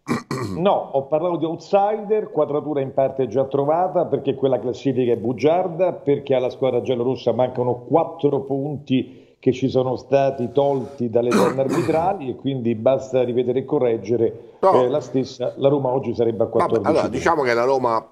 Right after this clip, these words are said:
Speaker 1: potrebbe avere più punti di quella che è, sarà un outsider, e comunque è una, un'analisi che ci
Speaker 2: Esatto.
Speaker 1: sta a questo punto del campionato,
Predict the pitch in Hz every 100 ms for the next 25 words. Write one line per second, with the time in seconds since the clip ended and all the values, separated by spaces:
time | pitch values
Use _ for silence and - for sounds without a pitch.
0 | _ - - - 101 104 98 101 104 98
1 | 92 104 92 107 104 98 98 95 107 117
2 | 135 120 104 101 101 95 92 92 - 117
3 | 73 73 85 104 95 80 73 76 71 69
4 | 80 82 85 82 76 82 78 208 110 92
5 | 87 - 85 87 92 92 90 92 104 104
6 | 123 135 156 143 123 -